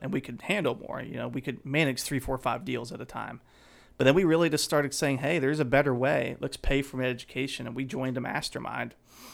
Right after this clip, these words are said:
And this mastermind was pretty expensive. It was, I think, thirty,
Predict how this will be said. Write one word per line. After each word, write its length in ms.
And 260
this 140
mastermind 460
was 100
pretty 340
expensive. 560
It 60
was, 200
I 100
think, 260
thirty, 460